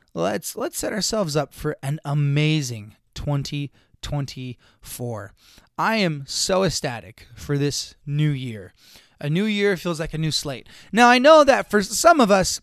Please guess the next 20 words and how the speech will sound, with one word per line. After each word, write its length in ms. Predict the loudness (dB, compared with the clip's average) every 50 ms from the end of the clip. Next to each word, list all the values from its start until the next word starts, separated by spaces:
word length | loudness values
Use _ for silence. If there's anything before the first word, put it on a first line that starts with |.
| _ _ 0
it 60 | 2
doesn't 240 | 2 2 2 2 0
really 200 | 2 4 4 2
feel 280 | 2 0 0 2 2
like 160 | 2 2 2 0
a 80 | 0
new 240 | 0 2 2 0 0
year 540 | 0 -2 -4 -6 -6 -4 -4 -4 -4 -6 -8 _ _ -20 -20 -20 _ _ _ _ _ _ _ -20 _ _
until 540 | -2 0 0 0 0 0 2 2 2 0 0 -2
August, 580 | -4 -4 -4 -6 -10 -12 -12 -14 -14 -14 -16 -20 -20 _ _
right? 400 | -6 -4 -4 -2 -4 -4 -8 -14 _ _ _ _ _ _ _
It 80 | -12 -6
feels 200 | -4 -2 -2 0
like 140 | -2 -2 -4
the 80 | -6
year 360 | -10 -10 -8 -4 -2 0 0 0
doesn't 280 | 0 -2 -4 -2 -2
end 200 | -2 0 0 0
until 320 | -2 -2 -4 -4 -4 -4 -4
May, 520 | -4 -2 -2 -2 -2 -2 -6 -10 -16 -20